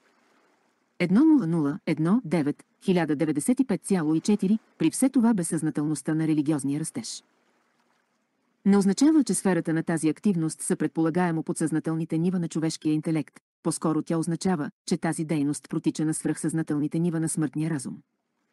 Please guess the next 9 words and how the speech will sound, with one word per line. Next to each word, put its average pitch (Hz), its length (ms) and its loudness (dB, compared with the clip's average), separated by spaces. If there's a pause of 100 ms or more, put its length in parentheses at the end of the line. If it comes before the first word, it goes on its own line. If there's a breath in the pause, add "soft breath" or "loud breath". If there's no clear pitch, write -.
(180)
Опитът 165 340 -2
по 185 80 0
осъзнаване 175 540 2
на 160 120 2
реалността 165 440 0
на 151 100 2
безсъзнателния 160 760 -2
религиозен 160 500 0
растеж 175 420 -2